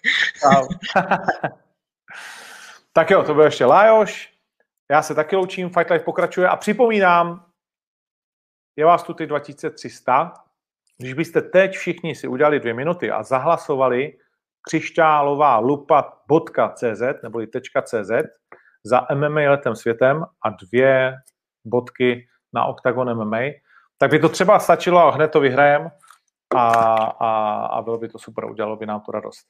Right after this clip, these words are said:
Díky moc, příští týden jsme tady zase a budeme zase vědět o něco víc. Budeme už vědět,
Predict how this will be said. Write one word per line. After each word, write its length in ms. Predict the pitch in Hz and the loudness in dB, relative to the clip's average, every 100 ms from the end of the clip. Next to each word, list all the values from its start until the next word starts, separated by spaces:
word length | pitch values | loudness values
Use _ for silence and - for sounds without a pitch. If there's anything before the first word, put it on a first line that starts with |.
| _ - | _ -8
Díky 200 | 139 170 | -2 2
moc, 500 | 170 208 - - - | 4 4 0 -14 -16
příští 320 | - 127 - | -12 -12 -12
týden 340 | - 139 139 131 | -12 -4 -4 -4
jsme 180 | - 113 | -10 -10
tady 220 | 107 101 | -8 -6
zase 400 | 123 123 139 131 _ _ _ _ _ - - - - - _ _ _ _ _ _ _ _ _ _ _ _ _ _ _ _ - - - - | -6 -2 -4 -4 _ _ _ _ _ -20 -20 -20 -20 -20 _ _ _ _ _ _ _ _ _ _ _ _ _ _ _ _ -20 -20 -14 -2
a 140 | 127 | 0
budeme 360 | 120 127 139 131 | 2 2 2 0
zase 240 | 123 135 | -2 -2
vědět 300 | 117 120 120 | -2 -2 -4
o 60 | 123 | -6
něco 260 | 113 117 | -8 -6
víc. 260 | 120 147 - | -6 -6 -4
Budeme 260 | 135 139 135 | -2 0 0
už 120 | 123 | 0
vědět, 440 | 139 151 - - | 4 2 2 -14